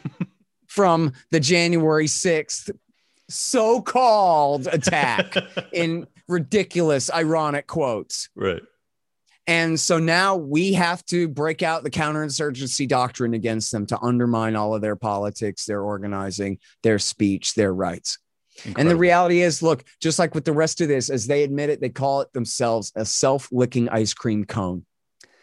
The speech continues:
Speaker 1: Your government, your heroes, they are your enemy. They are actually worthless people, and they don't wanna have to get jobs.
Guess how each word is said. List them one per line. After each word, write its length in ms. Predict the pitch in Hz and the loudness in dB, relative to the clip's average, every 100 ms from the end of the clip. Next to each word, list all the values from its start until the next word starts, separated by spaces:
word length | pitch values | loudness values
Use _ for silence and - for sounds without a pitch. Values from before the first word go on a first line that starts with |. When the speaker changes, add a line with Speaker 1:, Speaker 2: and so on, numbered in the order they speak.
| _ _ | _ _
Speaker 1:
Your 140 | 131 | -2
government, 600 | 127 147 147 151 131 117 - _ _ _ - | 2 2 4 4 4 2 -4 _ _ _ 2
your 140 | 151 | 4
heroes, 680 | 160 143 147 123 101 95 - _ _ _ - | 6 4 4 2 2 -2 -6 _ _ _ -10
they 260 | 113 151 | 0 2
are 80 | 151 | 4
your 240 | 156 160 147 | 2 2 2
enemy. 580 | 127 110 95 92 98 - _ _ _ | 2 0 -2 -4 -6 -12 _ _ _
They 300 | 110 104 147 | -2 2 4
are 160 | 170 170 | 4 4
actually 480 | 156 175 - 156 151 | 2 0 0 0 2
worthless 580 | 135 165 185 123 107 | 2 0 0 -2 -4
people, 560 | - 131 131 - 82 107 _ _ _ _ _ _ | 0 0 0 -4 -14 -16 _ _ _ _ _ _
and 120 | 139 | 0
they 80 | 139 | 2
don't 260 | 127 147 160 | 2 2 2
wanna 180 | 160 | 0
have 240 | 143 139 131 | 2 0 -2
to 80 | 131 | -2
get 180 | 127 | -2
jobs. 800 | 113 110 127 127 92 85 - - | -2 -2 0 0 -4 -8 -10 -10